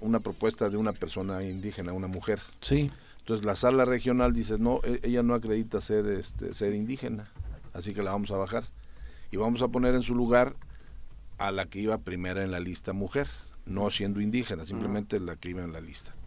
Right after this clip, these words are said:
Speaker 3: ¿Y el
Speaker 1: Y
Speaker 3: factor
Speaker 1: dicen, "Y
Speaker 3: indígena
Speaker 1: vamos
Speaker 3: lo
Speaker 1: a,
Speaker 3: pasan,
Speaker 1: y vamos
Speaker 3: no?
Speaker 1: a revisar el otro partido que tenga menos votos en el orden",
Speaker 3: Ah.
Speaker 1: y ese es el pri.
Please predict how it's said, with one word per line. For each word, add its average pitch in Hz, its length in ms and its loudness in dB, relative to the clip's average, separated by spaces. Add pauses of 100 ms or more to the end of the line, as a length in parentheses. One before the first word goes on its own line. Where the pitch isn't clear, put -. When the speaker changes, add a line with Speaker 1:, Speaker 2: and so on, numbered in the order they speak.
(220)
Speaker 3:
¿Y 131 80 -4
el 131 60 4
Speaker 1:
Y - 20 2
Speaker 3:
factor 143 180 2
Speaker 1:
dicen, 123 220 8
"Y 185 40 8
Speaker 3:
indígena 185 260 8
Speaker 1:
vamos 160 200 8
Speaker 3:
lo 151 80 12
Speaker 1:
a, 147 60 10
Speaker 3:
pasan, 190 300 4
Speaker 1:
y 131 60 4
vamos 151 260 6
Speaker 3:
no? 156 60 8
Speaker 1:
a - 20 8
revisar 151 540 6 (180)
el 110 180 -2
otro 127 220 2
partido 127 360 2
que 110 80 -4
tenga 120 260 2
menos 123 260 2
votos 120 360 2
en 120 100 2
el 131 140 6
orden", 123 360 4 (280)
Speaker 3:
Ah. 113 300 -10
Speaker 1:
y 98 100 -2
ese 104 160 0
es 98 100 -2
el 98 120 -4
pri. 131 240 -4